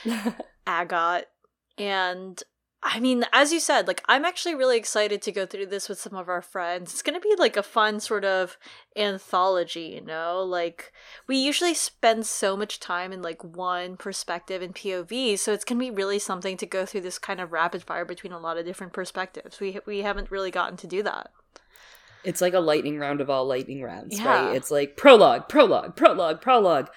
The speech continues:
Speaker 1: We will, with this knowledge, we will be doing the epilogues also as a P O V. Keep your eyes peeled for when they happen. Fuck, I, I mean, it could be, you never know. Keep it peeled, you never
Speaker 2: It
Speaker 1: know.
Speaker 2: could be
Speaker 1: But
Speaker 2: under your chair, just like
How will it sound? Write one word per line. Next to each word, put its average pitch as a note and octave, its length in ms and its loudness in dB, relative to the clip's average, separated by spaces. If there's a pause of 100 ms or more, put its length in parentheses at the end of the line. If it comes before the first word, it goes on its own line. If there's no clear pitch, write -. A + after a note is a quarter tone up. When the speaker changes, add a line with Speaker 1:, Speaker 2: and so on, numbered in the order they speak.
(200)
Speaker 1:
We G#3+ 180 -2
will, F#3+ 520 2
with F#3+ 220 0
this - 200 -2
knowledge, D3+ 460 -2
we F#3+ 120 -10
will E3 240 -4
be E3+ 140 -10
doing D3 300 -8
the C#3+ 160 -8
epilogues D3+ 800 -6
also D#3 320 -2
as D#3 120 -4
a F3+ 60 -6
P D#3+ 200 -6
O F3+ 100 -2
V. F#3+ 340 -10 (320)
Keep - 260 -8
your D3+ 120 -16
eyes C#3+ 280 -6
peeled D3 300 -6
for D#3 100 -6
when D3 240 -4
they C#3+ 180 -4
happen. G3+ 520 0 (300)
Fuck, C3+ 280 -2
I, B2 160 -4
I B2+ 120 -6
mean, B2 320 -10
it A#2 140 -8
could C3+ 160 -10
be, A#2+ 340 -10
you C3+ 80 -12
never B2 280 -10
know. C#3 300 -6 (580)
Keep - 260 -10
it - 80 -14
peeled, E3 420 -8 (100)
you C#3 100 -16
never F#3+ 180 -12
Speaker 2:
It E3+ 80 -4
Speaker 1:
know. E3+ 60 -2
Speaker 2:
could G3 300 -2
be F#3+ 320 -2
Speaker 1:
But A#3+ 240 10
Speaker 2:
under G3+ 120 6
your G3 140 2
chair, A#3 360 -4
just - 240 -4
like G3 300 -4